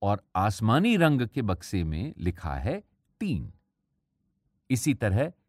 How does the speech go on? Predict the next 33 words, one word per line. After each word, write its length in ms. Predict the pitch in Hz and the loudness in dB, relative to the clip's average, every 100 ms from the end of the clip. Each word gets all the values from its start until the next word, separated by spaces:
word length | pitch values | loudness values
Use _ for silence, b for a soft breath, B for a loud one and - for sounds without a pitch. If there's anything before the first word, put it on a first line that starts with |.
| _ _ _ _ _ _ - | _ _ _ _ _ _ -10
दूसरे 600 | 90 87 104 156 - 226 254 | -6 2 6 6 6 2 4
कॉलम 360 | 151 113 87 | 4 4 2
में 240 | 76 64 - _ _ _ _ _ _ _ _ - | -2 -6 -14 _ _ _ _ _ _ _ _ 0
पीले 300 | 190 233 196 | 2 6 6
रंग 280 | 139 120 | 6 4
के 140 | 110 107 | 0 0
बक्से 320 | 87 - 101 | -2 -2 -2
में 120 | 87 | 0
लिखा 340 | 80 78 82 67 | -2 -4 -6 -6
है 180 | 67 - | -8 -2
एक 280 | 120 196 - - _ _ | 2 2 0 -16 _ _
और 180 | 80 82 - | -6 -6 -2
आसमानी 680 | 98 104 - 110 135 185 190 | -2 -2 0 2 4 4 2
रंग 260 | 165 151 | 2 0
के 120 | 143 147 | -2 -2
बक्से 320 | 120 - 127 | -4 -2 -2
में 120 | 113 | 0
लिखा 280 | 92 - 85 | 0 0 0
है 140 | 90 | 0
पांच। 680 | - - 85 - - - - _ _ _ | -6 -6 -6 -6 -12 -14 -14 _ _ _
तीसरे 600 | 147 160 160 - 208 220 | 2 4 4 4 6 6
कॉलम 400 | 202 135 123 123 | 6 6 6 4
के 180 | 123 208 | 2 2
दोनों 400 | 151 113 160 202 | 6 6 6 6
बक्सों 400 | 98 - - 73 | 4 2 0 -2
को 300 | 69 151 233 _ - _ | 0 -4 -6 _ -20 _
खाली 380 | - 85 82 160 | -4 2 4 4
छोड़ा 380 | - 82 67 57 | 2 -4 -4 -6
गया 260 | 57 53 | -10 -12
है। 200 | 50 - - _ _ _ _ - | -14 -16 -20 _ _ _ _ -2
इस 180 | 220 - | -2 0
पृष्ठ 340 | 220 202 226 | -4 -2 -2
पर 280 | 196 233 | 0 0